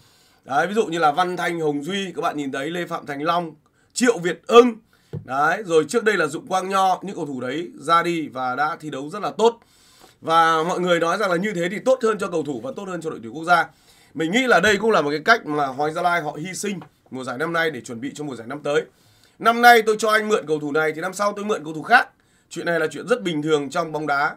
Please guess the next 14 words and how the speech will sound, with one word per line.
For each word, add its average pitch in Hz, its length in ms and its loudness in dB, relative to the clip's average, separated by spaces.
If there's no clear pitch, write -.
và 135 260 -6
những 180 180 -10
câu 175 120 -6
lạc 147 120 -2
bộ 147 180 -4
ở 127 80 -8
châu 170 200 -8
Âu 170 240 -2
họ 147 80 -8
cũng 165 120 -10
làm 135 160 -4
như 139 100 -10
vậy. 165 160 -2
À, 151 400 4